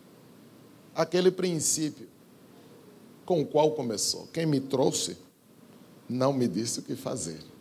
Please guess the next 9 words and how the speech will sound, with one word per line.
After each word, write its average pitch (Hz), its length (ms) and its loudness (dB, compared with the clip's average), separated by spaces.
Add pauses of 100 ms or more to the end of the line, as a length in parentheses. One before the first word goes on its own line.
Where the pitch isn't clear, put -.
(1160)
Enquanto 165 760 2
não 151 220 2
me 127 140 -4
disser, 104 500 -4 (680)
eu 104 140 0
não 95 240 0
faço - 680 -4 (280)
absolutamente 101 1400 -4 (340)
nada." 139 640 0